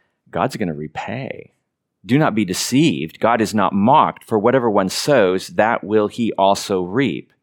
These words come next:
And so when, when Paul starts a sentence by "don't be deceived," he's imploring his readers.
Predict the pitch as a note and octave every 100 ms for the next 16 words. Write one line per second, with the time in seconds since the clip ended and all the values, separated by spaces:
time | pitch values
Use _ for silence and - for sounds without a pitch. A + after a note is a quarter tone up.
0 | - - - B2 A#2+ C3 C3+ B2+ A#2+ -
1 | F#3 F#3 E3 D3+ D3 E3 - - G2+ F2
2 | B2 C#3+ A#2+ G#2 B2+ G#2+ - C#3+ C#3+ G2
3 | B2+ A#2 - A2 G2 - C#3+ D3 E3 C#3
4 | A2+ F#2+ G2 A#2 C3+ G2 B1+ - -